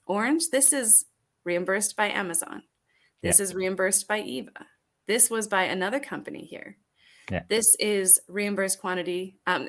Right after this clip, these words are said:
Speaker 1: so this is the quantity
Speaker 2: Yeah.
Speaker 1: rather than the dollar amount, and then quantity by Eva. You can see a giant jump right
Speaker 2: Huge.
Speaker 1: here.
Speaker 2: <laughs>
Speaker 1: Yeah.
Speaker 2: Yeah.
Speaker 1: <laughs> And, uh, and on and on.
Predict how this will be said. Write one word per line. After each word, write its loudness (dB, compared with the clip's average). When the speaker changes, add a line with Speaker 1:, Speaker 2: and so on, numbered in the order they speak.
Speaker 1:
so 4
this 2
is 0
the -2
quantity -4
Speaker 2:
Yeah. 4
Speaker 1:
rather 0
than -4
the -2
dollar 0
amount, -2
and -4
then -4
quantity -4
by -2
Eva. -2
You -10
can -10
see 2
a 0
giant -6
jump -6
right -4
Speaker 2:
Huge. 4
Speaker 1:
here. -2
Speaker 2:
<laughs> -2
Speaker 1:
Yeah. 8
Speaker 2:
Yeah. 2
Speaker 1:
<laughs> -4
And, 4
uh, -4
and 2
on 2
and -2
on. -4